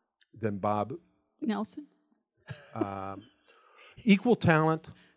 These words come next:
Speaker 2: <laughs>
Speaker 1: equal nice, niceness.
Speaker 2: Okay, good. All right.
Speaker 1: Um,
Speaker 2: Good.
Speaker 1: but, but then there's also been a couple of guys that I went, "Man, I was a fan, and now that I've met you, not
Speaker 2: Not
Speaker 1: so
Speaker 2: so
Speaker 1: much
Speaker 2: much.
Speaker 1: anymore."
Speaker 2: <laughs> Didn't you tell me, oh, this has been a while back, that you, uh, had the opportu-,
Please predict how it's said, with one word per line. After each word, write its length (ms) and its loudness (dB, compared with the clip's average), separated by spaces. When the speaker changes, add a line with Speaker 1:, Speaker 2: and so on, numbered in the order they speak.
Speaker 2:
<laughs> 680 6
Speaker 1:
equal 280 8
nice, 480 0
niceness. 240 -2
Speaker 2:
Okay, 240 0
good. 460 2
All 120 0
right. 320 0
Speaker 1:
Um, 440 8
Speaker 2:
Good. 300 4
Speaker 1:
but, 360 2
but 140 4
then 160 8
there's 240 4
also 280 2
been 180 2
a 60 -4
couple 260 -2
of 80 -4
guys 260 0
that 100 -2
I 40 0
went, 280 -6
"Man, 220 -2
I 60 -2
was 160 -2
a 60 0
fan, 340 -2
and 100 -2
now 140 -2
that 100 0
I've 120 0
met 160 -4
you, 180 -4
not 260 0
Speaker 2:
Not 80 4
Speaker 1:
so 60 6
Speaker 2:
so 120 4
Speaker 1:
much 40 6
Speaker 2:
much. 220 2
Speaker 1:
anymore." 200 0
Speaker 2:
<laughs> 800 -20
Didn't 260 -2
you 120 -2
tell 220 -6
me, 420 -4
oh, 340 -10
this 160 -8
has 60 -12
been 180 -8
a 40 -6
while 200 -4
back, 280 -8
that 160 0
you, 760 4
uh, 160 0
had 200 4
the 100 2
opportu-, 460 -2